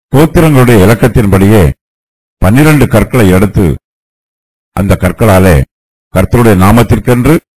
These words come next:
ஒரு பலிபீடத்தை கட்டி, பலிபீடத்தை சுற்றிலும் தானியம் அழைக்கிற இரண்டு படி விதை விதைக்கத்தக்க இடமான ஒரு வாய்க்காலை உண்டாக்கி, விறகுகளை அடுக்கி, ஒரு காளையை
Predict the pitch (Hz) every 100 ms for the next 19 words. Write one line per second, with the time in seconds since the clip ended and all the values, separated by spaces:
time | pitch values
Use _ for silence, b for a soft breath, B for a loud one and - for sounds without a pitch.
0 | _ _ - 127 98 107 156 151 - 104
1 | 95 85 98 73 - _ _ _ _ _
2 | - 113 147 170 156 143 127 135 127 151
3 | 123 73 _ _ _ _ 87 95 113 143
4 | 151 175 - 104 117 127 107 78 - _
5 | _ _ - 82 98 131 131 123 120 95
6 | 117 147 110 117 123 98 110 - 92 -
7 | 87 95 107 120 131 65 _ _ _ _
8 | - 95 76 87 127 - 131 101 98 98
9 | 95 - 101 - _ _ _ _ _ _
10 | _ _ _ - 113 156 160 151 113 92
11 | 92 107 120 101 65 _ _ _ _ _
12 | _ 98 101 - 98 123 143 110